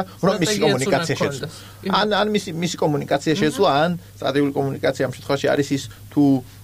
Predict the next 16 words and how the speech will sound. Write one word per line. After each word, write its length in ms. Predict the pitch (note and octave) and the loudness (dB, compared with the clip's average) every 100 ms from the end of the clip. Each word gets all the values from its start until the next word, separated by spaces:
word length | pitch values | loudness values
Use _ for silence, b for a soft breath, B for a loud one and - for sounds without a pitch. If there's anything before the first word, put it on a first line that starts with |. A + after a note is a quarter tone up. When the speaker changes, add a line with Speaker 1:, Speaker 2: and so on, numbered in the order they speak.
| - | -8
Speaker 1:
როგორ, 500 | G#2+ A#2+ C3+ C#3+ C#3+ - - | 0 2 4 2 2 -2 -14
ან 240 | - A#2+ - | -6 -6 -4
სტრატეგიის 480 | C3 C3 C#3+ C3+ C3+ | -4 -4 -2 -2 0
კომუნიკაცია 600 | C#3 C3+ B2 G#2+ A2 A#2 | -2 -2 -2 -4 0 0
ერთი 300 | A#2+ - D3 | 0 0 -4
მხრით 300 | C#3+ - D#3 | -2 -2 0
და 100 | F#3 | 2
მეორე 300 | D3+ C#3+ D#3 | 4 4 4
სტრატეგიულად 920 | - C#3 C3+ C3+ C3+ C#3+ C#3+ C#3+ B2+ | 0 -2 -2 -2 2 4 6 4 2
კომუნიკაცია 680 | - B2 B2 B2+ A2+ A2 C#3 | -4 -6 -8 -8 -6 -6 -6
გარკვეული 360 | A#2 A2+ B2 B2 | -4 -6 -6 -6
საკითხების 440 | C3+ - C#3+ D3+ | -6 -6 -8 0
და 60 | F#3+ | 4
ეს, 340 | D3+ E3 C#3+ - - | 6 4 2 -2 -8
Speaker 2:
აბსოლუტურად. 340 | - - - | -10 -12 -6
Speaker 1:
მაგალითად, 440 | D3 D3 C#3+ D3 | -4 -2 -2 0